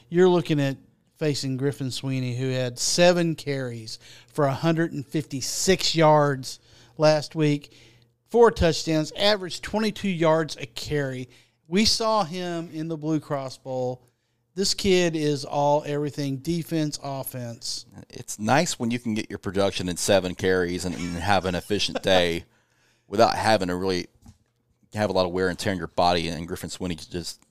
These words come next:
Speaker 2: did that against Sycamore. They won
Speaker 1: Yeah.
Speaker 2: fifty to nothing and, and looked impressive doing so. So
Speaker 1: I
Speaker 2: I, I think Nashville Christian is about to, to really see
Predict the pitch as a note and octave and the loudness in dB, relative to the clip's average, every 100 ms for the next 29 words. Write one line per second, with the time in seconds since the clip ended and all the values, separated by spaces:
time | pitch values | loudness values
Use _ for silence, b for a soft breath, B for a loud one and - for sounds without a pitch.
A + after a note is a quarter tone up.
0 | _ - F#2+ - F2 E2 E2 - G2+ - | _ -8 -6 -2 -2 -4 -6 -4 -4 -4
1 | E2+ E2+ E2 b b b b b G#2 G2+ | -6 -6 -8 b b b b b 0 2
2 | G#2 D3 C3 A2+ - G2+ F2 F2+ F#2+ - | 0 -4 0 0 0 -2 0 2 0 0
3 | F#2+ F#2 D#2+ F2+ F2+ F2+ F2+ F2 - E2 | -4 -4 -4 -4 -4 -4 -4 -6 -8 -10
4 | - F#2 E2 - - F#2 F2 - E2 E2 | -4 -2 -2 -6 -6 -4 -4 -6 -6 -6
5 | D#2+ - E2 D#2+ D#2 _ _ _ B B | -8 -8 -6 -6 -10 _ _ _ B B
6 | D3+ - - - A2+ G2+ A2+ C3 F#2 G#2+ | -18 -14 -4 2 4 4 2 2 2 2
7 | G#2+ - G2+ G#2+ G#2 - F#2+ F#2 F2 F2+ | 2 -2 -4 -2 -2 -2 -2 -2 -4 0
8 | F#2 F#2 - F2+ E2+ - _ _ _ _ | 0 0 -2 -4 -4 -10 _ _ _ _
9 | _ _ - F#2 E2+ E2+ G2 G2 F#2 - | _ _ -6 -4 -2 -2 0 0 0 -2
10 | G2 F2+ E2+ | -2 -2 -4